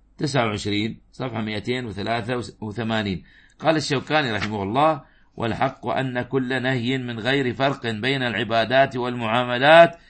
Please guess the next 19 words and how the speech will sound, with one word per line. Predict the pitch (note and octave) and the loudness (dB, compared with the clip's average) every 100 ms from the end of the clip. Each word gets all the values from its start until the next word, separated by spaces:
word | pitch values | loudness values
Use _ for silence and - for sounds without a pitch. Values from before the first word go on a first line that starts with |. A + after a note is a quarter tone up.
| _ | _
يقتضي | C3 C#3 - G#2 G2+ C#3 D#3 C#3 - - _ _ _ - | 0 0 -2 -8 0 4 4 4 0 -14 _ _ _ -4
تحريم | G#2+ A#2 C#3+ D#3+ | -2 0 0 0
المنهي | C3+ A#2+ A#2+ D3 D#3 | -2 -4 -2 0 2
عنه | A#2 D#3 A2+ - _ _ | 4 2 0 -8 _ _
وفساده | - G#2 G2+ C#3+ E3 E3 B2+ F#2+ _ _ _ - | -10 -8 -2 8 8 8 2 -4 _ _ _ -2
للبطلان | C3+ C3 C3 - C3 D#3+ D3+ A#2+ A2 - | -2 0 -4 0 2 4 4 0 -6 -12
اقتضاء | - A2+ G#2+ C#3 D#3 | -14 -10 -2 2 2
شرعياً، | D3 C3 A2 G2 F#2+ F#2 F2+ - _ _ _ _ - | 0 -2 0 -2 -2 -4 -6 -12 _ _ _ _ -10
ولا | G#2 C#3+ D3+ | 0 2 2
يخرج | B2 A2+ G#2 | 0 -4 -4
عن | G2 G#2+ | -4 -4
ذلك | A#2 D#3 D3 D3 | 0 0 0 -4
إلا | D#3 C3 | -2 0
ما | G#2+ A2 | 0 -2
قام | A2 C3+ A2 | 0 0 0
الدليل | F#2+ A2 D3+ D#3+ | -4 0 2 2
على | A2+ C3+ D3 | 2 4 4
عدم | B2 D3 E3+ | 2 2 0
اقتضائه". | E3 - G#2 G2+ F2 F2 | -4 -6 -2 0 0 -4